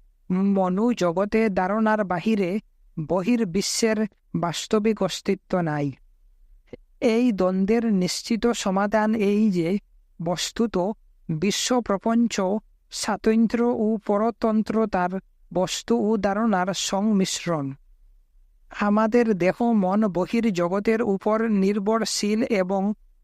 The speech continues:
বহির্জগতের সহিত দেহ মনের সম্বন্ধের অবস্থা অনুযায়ী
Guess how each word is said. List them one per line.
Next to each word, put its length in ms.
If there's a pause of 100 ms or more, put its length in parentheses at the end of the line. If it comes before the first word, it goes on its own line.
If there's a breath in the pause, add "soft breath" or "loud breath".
(100)
বহির্জগতের 840
সহিত 500
দেহ 420
মনের 540 (300)
সম্বন্ধের 880
অবস্থা 600
অনুযায়ী 680